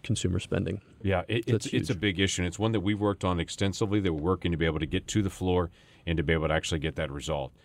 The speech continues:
Speaker 2: There, there, there's a whole bunch of issues we're working with on our committee on this, but there's two other committees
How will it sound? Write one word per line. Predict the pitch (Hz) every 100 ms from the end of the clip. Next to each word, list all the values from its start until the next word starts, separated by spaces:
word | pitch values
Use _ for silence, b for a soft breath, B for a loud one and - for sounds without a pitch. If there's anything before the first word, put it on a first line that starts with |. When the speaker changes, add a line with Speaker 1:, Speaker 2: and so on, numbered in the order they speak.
| b b
Speaker 2:
There, | 110
there, | 123 135
there's | 123 101
a |
whole | 95 170 120
bunch | 98 92
of | 82
issues | 80 85 71
we're | 80 80
working | 80 - 80
with | 78
on | 78 78
our | 80
committee | 80 76 71
on | 73
this, | 73
but | - 85
there's | 90
two | - 190 170
other | 113 107 87
committees | 80 78 76 76 -